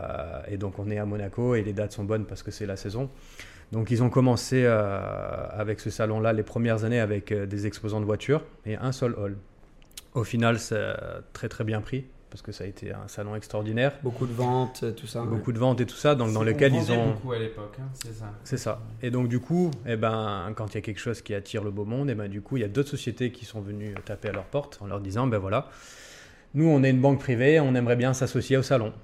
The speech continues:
Speaker 1: Parce que,
Speaker 2: Ok.
Speaker 1: ben, voilà, il y avait des, euh, des acheteurs potentiels, il y avait des gens qui achetaient, où il y avait beaucoup de moyens aussi. Donc, euh, du coup, le salon a grossi comme, euh, comme cela. Ensuite, il y a un petit espace monde qui a ouvert aussi, euh, ça devait être en deux mille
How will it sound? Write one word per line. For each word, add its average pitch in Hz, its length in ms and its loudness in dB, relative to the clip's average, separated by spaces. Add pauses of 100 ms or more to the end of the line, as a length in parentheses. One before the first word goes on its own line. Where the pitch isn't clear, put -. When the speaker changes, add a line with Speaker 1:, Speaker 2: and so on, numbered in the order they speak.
Speaker 1:
Parce 104 200 -4
que, 127 160 0
Speaker 2:
Ok. 117 60 4
Speaker 1:
ben, 98 340 0
voilà, 98 240 -2
il 113 60 -6
y 101 40 -6
avait 98 140 -8
des, 95 160 -10
euh, 87 180 -10 (100)
des 101 140 -8
acheteurs 95 260 -10
potentiels, 107 600 -8
il 101 40 -6
y - 20 -6
avait 95 100 -8
des 98 100 -4
gens 104 140 -6
qui - 120 -8
achetaient, 107 300 -6
où 104 120 -2
il 98 60 -8
y 101 40 -8
avait 98 120 -8
beaucoup 101 260 -10
de 110 60 -4
moyens 107 280 -4
aussi. 143 260 -6 (640)
Donc, 127 300 4
euh, 123 380 10
du 113 120 0
coup, 165 160 -2
le 123 80 2
salon 127 240 2
a 110 60 4
grossi 120 500 0
comme, 104 240 -4
euh, 76 420 -10
comme 104 160 -6
cela. 120 280 2
Ensuite, 131 400 0
il - 20 4
y - 20 4
a 107 100 4
un 107 120 0
petit 104 260 -6
espace 120 380 -2
monde 127 220 2
qui 117 100 -2
a 107 60 2
ouvert 107 320 2
aussi, 113 360 -4
euh, 95 800 -4 (120)
ça - 180 -16
devait 101 240 -10
être 104 260 -10
en 107 80 -8
deux 107 140 -8
mille 107 180 -6